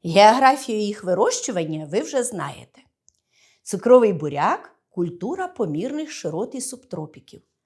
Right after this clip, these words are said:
а цукрову тростину вирощують в тропічному і субекваторіальному поясах. Якщо поряд поставити політичну карту,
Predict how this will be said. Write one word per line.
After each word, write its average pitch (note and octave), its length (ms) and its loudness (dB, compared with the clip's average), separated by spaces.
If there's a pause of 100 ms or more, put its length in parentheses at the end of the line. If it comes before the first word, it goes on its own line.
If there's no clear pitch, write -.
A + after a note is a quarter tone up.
(340)
а G#3 100 -4
цукрову D4+ 440 -4
тростину E4+ 600 -4
вирощують D#3+ 600 -8 (180)
в - 100 -20
тропічному G#3+ 1000 -6
і B3+ 80 -8
субекваторіальному F3+ 960 -8
поясах. - 640 -14 (580)
Якщо A3+ 460 0
поряд A#3+ 460 6
поставити B3 600 -2
політичну G3 720 -6
карту, C4 600 -4